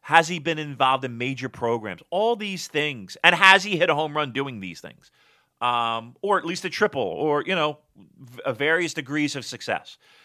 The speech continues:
That's what I look at when it comes to wrestler of the year. Not, "Oh, I like that guy." That, that, that, that's not what this is. This is who has been the most valuable performer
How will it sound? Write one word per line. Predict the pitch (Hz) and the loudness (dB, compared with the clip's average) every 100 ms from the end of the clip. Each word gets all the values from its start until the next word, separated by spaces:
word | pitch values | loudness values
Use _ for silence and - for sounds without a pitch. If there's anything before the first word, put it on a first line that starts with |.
| _ _ _ | _ _ _
That's | 190 214 185 | 4 4 4
what | 165 | 2
I | |
look | 151 151 147 | 2 0 -2
at | - | -2
when | 127 120 | -8 -8
it | |
comes | - 113 - | -8 -10 -10
to | 101 | -4
wrestler | 104 - 104 95 | -4 -4 -8 -8
of | 87 | -8
the | |
year. | 85 127 | -14 2
Not, | 214 208 - - - | 4 4 0 -6 10
"Oh, | 240 | 12
I | 180 | 12
like | 165 185 | 12 8
that | 151 120 | 8 6
guy." | 107 82 - | 4 0 -4
That, | 123 165 180 | -6 -2 -2
that, | 175 - | -4 -10
that, | 156 | -4
that's | 175 - | -4 0
not | 165 | -2
what | 156 | -2
this | 147 131 | -6 -4
is. | 104 - - 139 | -6 -6 -16 -8
This | 160 | -6
is | 170 131 117 _ _ _ | -2 -4 -6 _ _ _
who | 165 180 | -6 -6
has | 147 | -4
been | 165 143 | -8 -6
the | 135 | -6
most | 120 107 | -6 -8
valuable | 98 113 135 151 156 151 160 151 _ _ _ _ | -2 8 10 10 4 0 -2 -2 _ _ _ _
performer | 139 - - 151 113 92 82 | -12 -8 -2 0 0 -2 -10